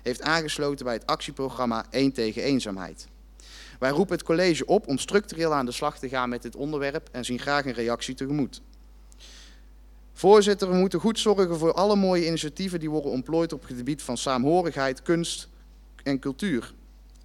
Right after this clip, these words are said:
Wij zijn dan ook blij met het voorstel om de verenigingshal te ondersteunen als gemeente.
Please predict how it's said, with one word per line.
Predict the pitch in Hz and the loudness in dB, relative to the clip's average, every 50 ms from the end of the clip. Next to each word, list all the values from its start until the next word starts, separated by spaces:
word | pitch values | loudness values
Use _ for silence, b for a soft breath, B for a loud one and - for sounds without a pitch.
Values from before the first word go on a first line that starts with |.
| B B B B B B | B B B B B B
Wij | - 131 | -4 -2
zijn | 127 151 151 | 0 2 2
dan | 151 139 135 | 2 2 0
ook | 131 120 113 | 0 -2 0
blij | 131 139 143 160 175 202 196 - - - | 2 4 4 4 2 0 -4 -10 -12 -8
met | 131 135 | -6 -6
het | 127 123 - | -6 -6 -4
voorstel | - 151 160 160 156 - - 160 156 | 0 2 2 4 2 2 0 0 0
om | 147 139 | 2 0
de | 131 120 | 0 -2
verenigingshal | 110 120 120 139 143 151 147 135 131 123 127 123 135 135 | -2 -2 0 0 0 0 0 -2 -4 -4 -2 -2 -2 -2
te | - 123 | -2 -4
ondersteunen | 98 117 117 113 - - 139 131 131 131 127 120 | -4 -4 -4 -4 -4 0 2 4 4 4 4 2
als | 127 123 - | 0 0 -2
gemeente. | - 143 151 151 139 117 98 - - | -4 -2 -2 -2 -2 -2 -4 -8 -12